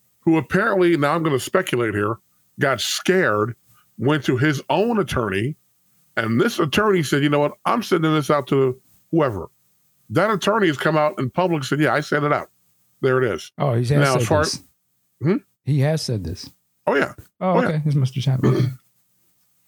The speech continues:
Speaker 1: The attorney wants to smoke. He, he's like, "Let's go." Now, the problem that I'm seeing initially is the first county, I believe it is Brunswick,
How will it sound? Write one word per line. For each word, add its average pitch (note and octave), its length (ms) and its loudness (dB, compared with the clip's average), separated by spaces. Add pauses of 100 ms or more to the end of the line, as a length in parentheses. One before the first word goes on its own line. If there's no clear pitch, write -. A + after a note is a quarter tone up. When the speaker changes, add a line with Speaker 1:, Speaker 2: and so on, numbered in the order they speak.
Speaker 1:
The B2+ 100 0
attorney F#3 340 0
wants D#3+ 260 0
to - 60 -6
smoke. - 300 -4
He, F#3 160 0
he's F3+ 240 0
like, A#2 160 0
"Let's C3 160 -2
go." - 240 -2 (720)
Now, C3+ 340 0
the B2+ 140 0
problem F3 640 0 (720)
that B2 120 0
I'm C#3 200 0
seeing D#3 320 0
initially G3+ 640 0 (480)
is B2+ 380 2 (120)
the A#2+ 120 0
first G#3 420 -2
county, A2+ 560 -2 (680)
I B2+ 100 -2
believe B2+ 480 0
it A#2+ 160 2
is A2 480 0
Brunswick, C#3+ 600 0